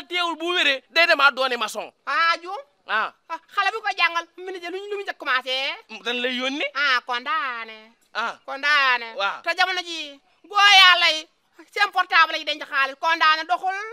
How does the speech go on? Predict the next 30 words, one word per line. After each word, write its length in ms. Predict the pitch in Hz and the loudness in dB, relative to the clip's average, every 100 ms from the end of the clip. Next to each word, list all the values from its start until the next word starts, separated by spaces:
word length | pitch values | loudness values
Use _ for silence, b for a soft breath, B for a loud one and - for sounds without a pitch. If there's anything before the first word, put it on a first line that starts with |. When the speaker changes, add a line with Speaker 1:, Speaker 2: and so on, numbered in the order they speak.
| 494 | -12
Speaker 1:
Ah. 260 | - 349 226 294 | -10 -10 -10 -8
Speaker 2:
Waaw, 140 | 370 | -4
waaw. 360 | 320 262 247 _ _ _ - | -4 -6 -10 _ _ _ -4
Speaker 1:
Ah. 1080 | 214 226 226 233 233 233 233 233 226 196 _ _ _ | 0 2 2 2 2 2 0 0 -2 -4 _ _ _
Yow 280 | - 269 294 | -2 4 4
da 120 | 285 | 4
ngaa 200 | 311 311 311 | 6 6 4
nekk 280 | 302 311 294 | 0 -2 -2
seen 140 | 277 311 | -10 -6
atelier, 340 | 330 240 247 262 | -6 -4 -6 0
ñu 100 | 320 | 2
lay 140 | 320 | 4
jàngal 300 | 311 302 294 | 4 2 0
daaj 180 | 294 302 | -2 -2
condamné. 400 | 311 311 277 392 | -2 -2 0 0
Speaker 2:
Ok. 160 | 415 427 370 339 330 330 - | -2 0 2 2 -2 -8 -12
Speaker 1:
Xam 140 | 247 233 | -14 -10
nga 100 | 220 | -8
lan 200 | 262 226 | -8 -10
la, 60 | |
bul 160 | 160 254 | -12 -10
ma 120 | 226 | -10
fontoo. 440 | - 220 190 160 - _ _ - | -10 -12 -10 -16 -20 _ _ -10
Gis 100 | 320 | -4
nga 120 | 320 | -4
métier, 420 | 277 359 294 202 _ | -2 -6 -6 -16 _
daa 180 | 320 339 | 4 4
am 80 | |
fooy 200 | 311 294 277 | 4 0 2
tàmbale. 460 | 262 240 220 170 | -2 -2 -4 -6